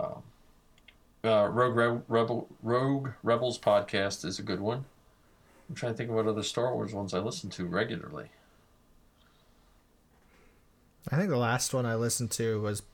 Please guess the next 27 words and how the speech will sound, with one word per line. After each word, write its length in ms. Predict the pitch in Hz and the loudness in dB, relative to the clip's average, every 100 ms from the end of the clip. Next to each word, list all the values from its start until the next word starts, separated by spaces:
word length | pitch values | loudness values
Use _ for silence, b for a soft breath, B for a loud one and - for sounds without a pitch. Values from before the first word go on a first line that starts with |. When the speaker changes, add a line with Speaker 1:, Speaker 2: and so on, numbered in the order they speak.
| - | -8
Speaker 2:
it 100 | 107 | -2
was 140 | 135 127 | 0 2
either 280 | 143 139 117 | 2 2 2
Steel 400 | - 139 143 151 | 0 0 2 2
Wars 440 | 160 165 160 147 | 2 4 4 2
or 160 | - 127 | 0 2
there 160 | 131 | 2
was 140 | 123 120 | 2 2
some 400 | - 143 139 131 | 2 2 2 2
where 360 | 123 120 113 - B B B _ | 2 2 0 -4 B B B _
they, 340 | 127 120 113 110 - _ _ | 0 2 2 -2 -12 _ _
a, 60 | - | -2
a 520 | 117 127 120 123 120 | 2 2 2 0 2
random 440 | 123 127 123 123 120 | 2 2 2 2 2
one 240 | 120 117 | 2 2
where 120 | 110 | 2
they 160 | 110 110 | 2 0
talked 380 | - 117 113 - | 0 0 0 0
about, 400 | 123 107 107 - b b b b - | 0 2 0 -4 b b b b -2
they, 160 | 113 107 | 0 2
they 160 | 120 | 2
listed, 480 | 123 135 - 127 107 | 4 2 2 0 2
like, 260 | 117 113 - | 2 0 0
every 560 | 127 123 120 117 117 - - - | -2 0 0 0 0 -4 -14 -6
classification 1040 | - 117 107 113 110 120 113 - 120 113 | 0 0 0 -2 -2 0 2 0 -2 -2
of 320 | - 110 104 98 | 0 0 0 -2
ship 380 | - 131 - | -2 -2 -4